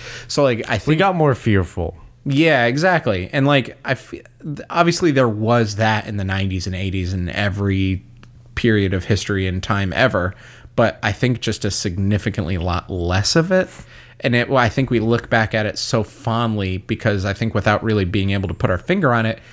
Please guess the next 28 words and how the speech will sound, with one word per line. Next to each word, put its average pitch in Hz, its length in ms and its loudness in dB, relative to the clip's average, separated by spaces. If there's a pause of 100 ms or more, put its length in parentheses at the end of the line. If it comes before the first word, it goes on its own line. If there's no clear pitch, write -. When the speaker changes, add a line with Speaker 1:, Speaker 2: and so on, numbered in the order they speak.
(180)
Speaker 1:
that 120 220 0
was, 120 180 -4
like, 104 300 -4
the 107 120 -2
before 101 460 0
times. 87 680 -2 (100)
<laughs> - 80 -10
And 120 140 0
it 110 60 0
was, 104 180 -2
like, 101 220 -4
the 117 100 0
last 98 540 -4
of 110 280 -4
the 110 120 2
quote 113 300 0
unquote 101 400 0
good 98 240 0
times. 92 580 -2
Speaker 2:
That 135 200 2
was 196 280 0
the, 147 120 0
yeah, 165 400 2
you 127 180 0
know, 147 180 0
for 143 220 0
our 160 500 2
life 139 540 -2